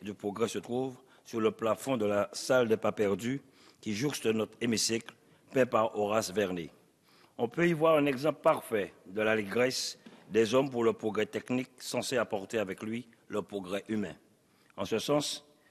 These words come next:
Victor Hugo est un homme de son siècle, sa pensée conditionnée par son siècle. Il disait aussi dans Les Misérables, « La vie générale du genre humain s'appelle le progrès. Le progrès collectif du genre humain s'appelle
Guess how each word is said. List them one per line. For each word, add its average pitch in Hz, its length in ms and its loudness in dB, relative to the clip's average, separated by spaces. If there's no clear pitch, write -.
Victor 120 380 2
Hugo 123 180 0
est 120 140 0
un 117 100 0
homme 123 160 2
de 107 80 0
son 101 140 -8
siècle, 123 400 -4
sa 92 180 -6
pensée 113 320 -6
conditionnée 120 500 -4
par 95 160 -4
son - 140 -8
siècle. 123 300 -4
Il 104 160 -4
disait 110 260 0
aussi 110 300 0
dans 107 100 0
Les 98 80 0
Misérables, « 101 580 -2
La 107 140 4
vie 143 220 0
générale 139 580 2
du 113 140 -4
genre 110 280 -2
humain 113 220 0
s'appelle 107 380 -2
le 101 100 0
progrès. 87 400 -8
Le 101 120 -2
progrès 117 280 2
collectif 123 640 -2
du 98 140 -8
genre 104 260 -2
humain 113 260 0
s'appelle 113 520 -4